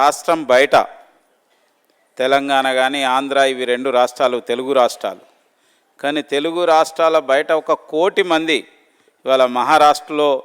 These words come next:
నివసిస్తున్నారంటే మనందరికి కూడా గర్వకారణం.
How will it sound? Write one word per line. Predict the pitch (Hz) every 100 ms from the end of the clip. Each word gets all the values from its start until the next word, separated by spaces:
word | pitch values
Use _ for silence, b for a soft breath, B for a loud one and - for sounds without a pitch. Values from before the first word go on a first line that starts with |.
| -
నివసిస్తున్నారంటే | 127 139 - 147 - 135 131 123 117 143
మనందరికి | 123 117 120 135 131 -
కూడా | 127 123 113 - b b b _ 110
గర్వకారణం. | 123 139 131 123 120 127